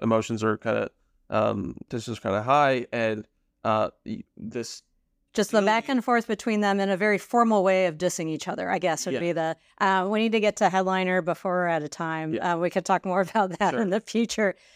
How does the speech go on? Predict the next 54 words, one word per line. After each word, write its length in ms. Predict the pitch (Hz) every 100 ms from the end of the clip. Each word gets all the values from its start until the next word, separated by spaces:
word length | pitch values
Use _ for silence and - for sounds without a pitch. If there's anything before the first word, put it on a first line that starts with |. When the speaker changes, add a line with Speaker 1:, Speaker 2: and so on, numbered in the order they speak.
| _
Speaker 2:
Uh, 240 | - 214 214
I 100 | 208
think 140 | 262
your 120 | 302 254
headliner 380 | 262 269 247 226
is 120 | 233
related. 380 | 220 202 156 -
So 100 | 196
why 40 |
don't 120 | 190 208
you, 160 | 202
Avi, 340 | 202 202 202 196
why 100 | 196
don't 160 | 190
you 60 | 196
tell 220 | 196 190
us 160 | 180 -
your, 260 | 180 180 -
your, 320 | 196 180 175
who 160 | 240
or 140 | 214 196
what 140 | 185
is 120 | 180 160
your 120 | 156
headliner 420 | 165 160 175 -
of 60 | -
the 80 |
week? 160 | - - _
Speaker 1:
Yeah, 220 | 139 127
so 160 | - 127
one 120 | 131
of 80 | 123
the 60 |
perks 440 | - 127 123 - 117
of 260 | 117 - -
being 180 | 123 117
at 80 |
the 60 | 113
building 500 | 113 113 117 120 120 _ _ _
until 640 | - 107 - 113 110 110 107
midnight 500 | 113 120 127 139 127
is 240 | 113 110 107
Speaker 2:
<laughs> 100 | 123
Speaker 1:
seeing 380 | 117 117 113
what, 300 | 110 117 123 _ 117
uh, 280 | 113 110
lawmakers 560 | 110 113 117 117 120 113
choose 580 | - 113 120 131 - - _ _ _
in 100 | -
terms 240 | 113 123 113
of 100 | 104
refreshments 600 | - - 117 - 147 143
for 160 | - 139
everyone, 600 | 139 143 139 139 139